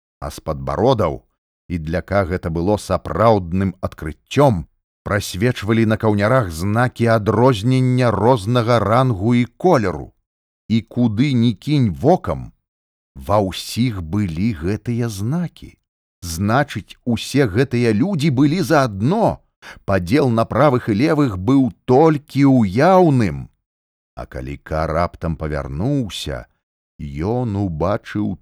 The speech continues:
тыя ж знакі адрознення на каўняры следчага. Той, склаўшы рукі на каленях, спакойна глядзеў долу. «Вось яно што!» — крыкнуў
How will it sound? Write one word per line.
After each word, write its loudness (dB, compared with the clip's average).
тыя -2
ж -8
знакі -4
адрознення 0
на 0
каўняры 0
следчага. 0
Той, 2
склаўшы 2
рукі 0
на 0
каленях, 0
спакойна -2
глядзеў 2
долу. 0
«Вось 4
яно 0
што!» — 2
крыкнуў -4